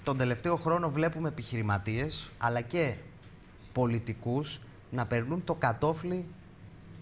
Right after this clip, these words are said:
του κορυδαλού. Είναι αλήθεια αυτό. Θεωρείτε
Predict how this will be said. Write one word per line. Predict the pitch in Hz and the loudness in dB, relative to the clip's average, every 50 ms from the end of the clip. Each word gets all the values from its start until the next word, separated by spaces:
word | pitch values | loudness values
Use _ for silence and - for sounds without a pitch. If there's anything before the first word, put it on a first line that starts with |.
| - - | -18 -16
του | - - | -4 0
κορυδαλού. | 156 147 151 151 151 151 156 156 139 107 85 80 92 123 160 | 2 2 4 6 6 6 6 6 4 2 0 -2 -6 -8 -8
Είναι | 180 | -6
αλήθεια | 175 175 165 135 107 - - | -2 0 2 2 2 0 -4
αυτό. | - - - - - - - - - - - - - - - - - - - - - - - - - - - | -6 -6 -8 -10 -12 -16 -18 -18 -18 -20 -20 -20 -20 -20 -18 -18 -18 -18 -18 -18 -18 -18 -18 -18 -18 -10 -4
Θεωρείτε | - 143 139 151 175 180 - 196 190 180 - | 0 2 2 2 2 4 4 4 4 2 2